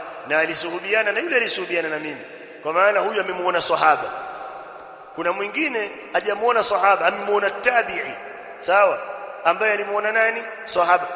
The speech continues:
Pia yumo katika kheri. Amemdiriki tabi'i huko. Lakini yupo katika nini? Kheri, kwa sababu huyu alimuona, alimuona Mtume sallallahu alaihi wasallam. Na watu wakisafiri hivyo, wanasema kwamba, "Wewe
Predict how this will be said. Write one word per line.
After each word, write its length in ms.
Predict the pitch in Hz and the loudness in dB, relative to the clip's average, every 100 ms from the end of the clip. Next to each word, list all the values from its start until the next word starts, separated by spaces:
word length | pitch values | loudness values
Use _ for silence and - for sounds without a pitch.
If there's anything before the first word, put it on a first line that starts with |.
| - | -6
Pia 200 | - 196 | 2 4
yumo 180 | 247 214 | 4 2
katika 300 | 202 202 202 | 0 0 0
kheri. 280 | 190 170 135 - - - - - - - - - - - - - - _ _ _ _ _ _ _ _ _ _ | 0 -4 -6 -12 -16 -16 -16 -18 -18 -20 -20 -20 -20 -20 -20 -20 -20 _ _ _ _ _ _ _ _ _ _
Amemdiriki 580 | 160 208 220 240 240 226 | -4 -4 -4 -8 -8 -8
tabi'i 440 | 220 254 226 208 170 | 0 0 0 -2 -6
huko. 220 | 147 - - - - - | -8 -14 -16 -18 -18 -8
Lakini 280 | 143 208 196 | -8 -4 -4
yupo 180 | 208 190 | -2 -2
katika 260 | 196 202 | -2 -2
nini? 220 | 208 226 226 - - - | -4 -6 -8 -16 -10 -2
Kheri, 260 | 196 180 | 0 -2
kwa 100 | 160 | -2
sababu 240 | 160 185 170 | -2 0 -2
huyu 260 | 220 220 | -4 -2
alimuona, 720 | 214 202 202 202 277 311 247 | 0 0 -2 -2 0 0 0
alimuona 640 | 214 220 208 190 185 185 254 - - - | -2 -4 -6 -6 -4 -2 -4 -6 -14 -14
Mtume 340 | - 247 175 | -10 -8 -6
sallallahu 280 | - 139 139 | -6 -6 -8
alaihi 160 | 117 - | -8 -6
wasallam. 400 | - - - - - - - - - - | -8 -8 -14 -20 -20 -20 -20 -20 -20 -4
Na 120 | 185 | -2
watu 220 | 226 220 | 0 -2
wakisafiri 520 | 202 185 190 180 190 | -4 0 -2 -2 -8
hivyo, 300 | 190 196 160 - - - - - - - | -8 -8 -10 -12 -18 -20 -20 -20 -20 -10
wanasema 420 | 151 170 165 190 | -6 -4 -2 -2
kwamba, 240 | 156 160 139 - - | -4 -6 -8 -14 -10
"Wewe 500 | 143 202 196 180 | -2 -2 -2 -6